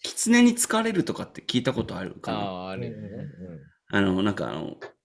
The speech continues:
Speaker 1: 結構あるんだけど、なんか、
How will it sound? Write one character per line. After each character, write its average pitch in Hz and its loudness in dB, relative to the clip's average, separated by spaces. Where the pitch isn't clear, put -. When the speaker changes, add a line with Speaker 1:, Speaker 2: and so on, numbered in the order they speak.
Speaker 1:
結 - -4
構 - 0
あ 107 -2
る 95 0
ん 87 0
だ 82 -6
け 76 -10
ど、 95 -8
な 95 -4
ん 87 -4
か、 - -10